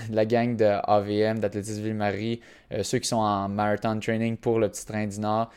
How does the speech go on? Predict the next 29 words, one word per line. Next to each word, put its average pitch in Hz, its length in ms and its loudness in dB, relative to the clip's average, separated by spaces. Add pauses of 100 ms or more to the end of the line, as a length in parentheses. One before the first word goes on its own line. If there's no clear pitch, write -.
(360)
Euh, 98 280 -4
le 98 100 -8
marathon, 101 520 -2
ils, 98 340 -2
ils 98 100 0
arrêtent 104 200 0
pas 117 100 4
d'aller 107 220 4
<laughs> - 140 0
s'entraîner 107 420 0
là-bas 107 300 4
puis - 140 -14
de 104 140 -2
rentrer 98 320 -6
des, 101 240 -6 (300)
des 107 100 -2
workouts 107 400 6
de 104 180 2
fou, 135 400 -4 (480)
euh, 104 260 -4
avec 104 220 -6
des, 101 100 -4
des 117 200 0
bons 113 280 4
temps. 120 240 0
En 113 60 0
tout - 160 -10
cas, 120 80 0
euh, 107 360 6